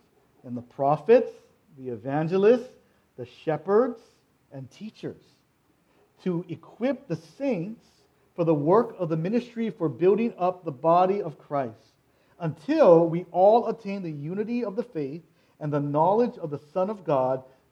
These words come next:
to mature manhood, to the measure of the stature of the fullness of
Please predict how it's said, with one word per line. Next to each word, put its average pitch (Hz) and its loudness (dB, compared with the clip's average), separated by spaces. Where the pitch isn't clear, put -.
to 170 -8
mature 226 -4
manhood, 190 -4
to 170 -4
the 143 2
measure 202 2
of 151 -14
the 143 -10
stature 220 -8
of 143 -12
the 127 -14
fullness 220 -2
of 165 4